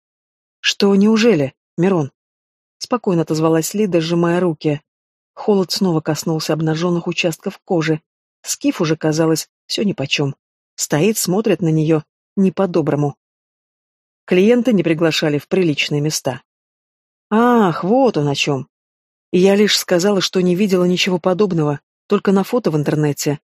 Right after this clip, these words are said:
Дом как с картинки, лес вокруг, очень живописно. Лида не собиралась ничего ему говорить,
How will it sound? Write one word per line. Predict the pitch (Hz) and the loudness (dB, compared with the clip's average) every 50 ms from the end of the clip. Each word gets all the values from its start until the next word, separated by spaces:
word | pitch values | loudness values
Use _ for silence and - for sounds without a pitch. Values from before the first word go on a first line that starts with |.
| _ _ _ _ - | _ _ _ _ -2
Дом | 165 240 262 269 | 2 2 2 2
как | 233 - 233 220 - | 0 -2 -4 -4 -4
с | - | -4
картинки, | - 208 202 190 - - 175 156 151 147 - 151 143 - _ _ _ _ _ _ | -2 0 0 0 -2 -2 -2 0 -2 -2 -2 -2 -4 -4 _ _ _ _ _ _
лес | - 160 185 214 220 - | -2 0 2 2 2 0
вокруг, | 202 190 185 - - 185 175 - - - _ _ _ _ - | 0 -2 -2 0 0 -2 -2 -2 -6 -12 _ _ _ _ -4
очень | 214 214 - 254 247 | -4 -2 0 0 2
живописно. | 226 220 220 185 - 175 180 - - - 160 143 - _ _ _ _ _ _ _ _ _ _ _ _ _ _ _ _ - | 2 2 2 0 0 -2 -4 -4 -4 -4 -4 -6 -6 _ _ _ _ _ _ _ _ _ _ _ _ _ _ _ _ 0
Лида | 247 269 226 196 196 | 2 2 4 4 4
не | 190 175 | 2 2
собиралась | - 180 160 165 170 180 170 151 143 - - | 0 0 2 2 4 4 2 2 0 -2 -2
ничего | 156 143 - - 160 160 156 | -4 -2 -2 -2 0 0 0
ему | 151 156 156 | 0 0 -2
говорить, | 147 156 151 170 165 151 135 - - - | -2 -2 0 0 0 0 -2 -6 -8 -14